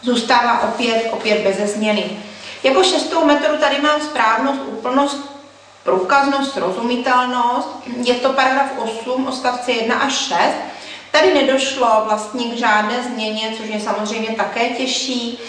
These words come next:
Já bych tady jenom podtrhla, že si myslím, že to správné, úplné, průkazné, srozumitelné, že to si všichni umíme nějakým způsobem připravit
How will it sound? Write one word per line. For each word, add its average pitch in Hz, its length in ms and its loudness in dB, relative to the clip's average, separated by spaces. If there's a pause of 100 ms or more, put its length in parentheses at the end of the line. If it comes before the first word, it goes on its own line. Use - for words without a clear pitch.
(240)
Já 240 140 6
bych 240 120 2
tady 254 180 0
jenom 254 260 -2
podtrhla, 226 1000 0
že - 80 -10
si - 140 -8
myslím, 220 240 -4
že 208 80 -4
to 233 100 -2
správné, 208 880 0
úplné, 208 560 -2
průkazné, 208 500 0
srozumitelné, 214 800 -2 (340)
že - 120 -8
to 277 160 2
si 294 240 2
všichni 262 520 0
umíme 240 280 0
nějakým 226 320 0
způsobem 226 360 -2
připravit - 520 0